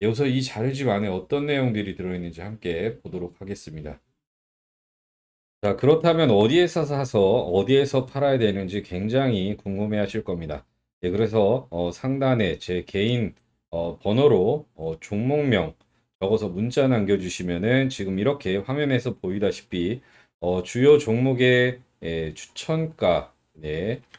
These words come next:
그리고, 예, 목표가, 예, 손절가, 또 이 종목의 성격, 예, 스윙이라든지 뭐 단타라든지, 예, 이런 적, 어, 이런 기본적인 부분, 어, 나와 있고요.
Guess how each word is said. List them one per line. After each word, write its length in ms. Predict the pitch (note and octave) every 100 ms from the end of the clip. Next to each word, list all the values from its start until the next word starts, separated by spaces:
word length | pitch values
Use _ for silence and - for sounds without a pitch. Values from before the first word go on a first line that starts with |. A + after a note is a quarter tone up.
| _ _ _ _
그리고, 640 | F#2 G2 F#2+ B2+ C#3+ D#3 G2
예, 80 |
목표가, 960 | E2+ F2 - - B2+ B2+ C3+ C#3 C#3+ C#3 F2+
예, 100 | E2+
손절가, 720 | - C3 C3+ A#2 - D2+ - _ _ -
또 320 | C3+ C3 D3+
이 240 | F#2+ G2
종목의 420 | G2 A2 A2 A2+ G#2+
성격, 560 | E3 E3 - F2+ - -
예, 60 | D#2+
스윙이라든지 960 | - D3 C3 A#2+ G2+ F2+ F2+ F2 A2+
뭐 140 | A2+ G2
단타라든지, 1000 | F2 F2+ G#2 F#2+ E2+ D#2+ D2+ D#2 A#2+ - _ _ -
예, 40 | F#2+
이런 400 | A2 C3 C3 B2
적, 280 | A#2+ A2+ -
어, 220 | F2 F2
이런 420 | G2+ A#2+ G#2+ B2+
기본적인 580 | - A2 C3 B2 A#2+ A#2
부분, 360 | F#2+ F2+ F2+ - _ _ _
어, 240 | F2 E2+ E2
나와 280 | D#2 G2 B2+
있고요. 600 | A2+ - F2+ D#2+ G2